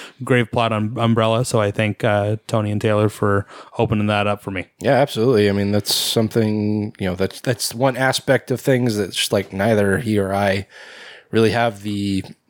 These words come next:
Speaker 2: the in-depth knowledge
Speaker 1: The,
Speaker 2: of, so.
Speaker 1: the gumption.
Speaker 2: Sure.
Speaker 1: Yeah.
Speaker 2: <laughs> Okay, so like I said, next week's first week of, um, Octoberama, uh, and we're gonna be doing Week of the Vampire, and shit,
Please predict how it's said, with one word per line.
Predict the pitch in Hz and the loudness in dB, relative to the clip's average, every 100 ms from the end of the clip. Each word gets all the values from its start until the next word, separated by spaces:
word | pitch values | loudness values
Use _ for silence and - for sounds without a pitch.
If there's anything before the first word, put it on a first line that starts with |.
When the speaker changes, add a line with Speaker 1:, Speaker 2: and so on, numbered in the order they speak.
| _ _ _ _ _ _ _ _ 101 | _ _ _ _ _ _ _ _ -10
Speaker 2:
the | 104 113 | -4 0
in-depth | 107 101 98 - | 2 2 0 0
knowledge | 101 95 92 - | 0 2 2 0
Speaker 1:
The, | 90 | -4
Speaker 2:
of, | 90 - - | -10 -14 -12
so. | - 90 90 98 | -2 0 0 -4
Speaker 1:
the | 196 208 | 0 2
gumption. | 160 170 147 127 117 92 - - | 4 2 0 -4 -4 -6 -8 -4
Speaker 2:
Sure. | - 131 104 | 2 4 4
Speaker 1:
Yeah. | 131 120 101 - | 2 -2 -2 -8
Speaker 2:
<laughs> | 135 185 175 - - - - - - | -6 -4 -4 -6 -16 -14 -12 -10 -2
Okay, | 151 143 | 0 2
so | - 147 | 2 2
like | 147 | 4
I | 147 | 4
said, | 156 147 135 117 | 4 2 0 -2
next | 139 151 | 0 0
week's | 147 147 127 | 2 2 2
first | - 139 - | 2 2 4
week | 135 123 | 2 2
of, | 117 113 - | 2 2 0
um, | 113 110 101 95 92 92 - - | 0 2 2 0 -4 -6 -10 -8
Octoberama, | 107 - 113 107 110 117 117 120 - - - - - | -6 -2 0 2 4 4 2 0 -2 -16 -20 -16 -4
uh, | 101 98 98 | 0 2 0
and | 98 98 95 92 | -2 -4 -6 -4
we're | 104 | 0
gonna | 98 | 2
be | 98 | 0
doing | 98 95 | 0 0
Week | 107 110 | 0 0
of | 104 | 0
the | 92 | 0
Vampire, | 101 113 123 98 95 104 | 0 0 0 -2 0 -2
and | - 104 104 98 98 98 | -4 -8 -8 -8 -10 -8
shit, | - - - 214 - | -6 -6 -6 -8 -10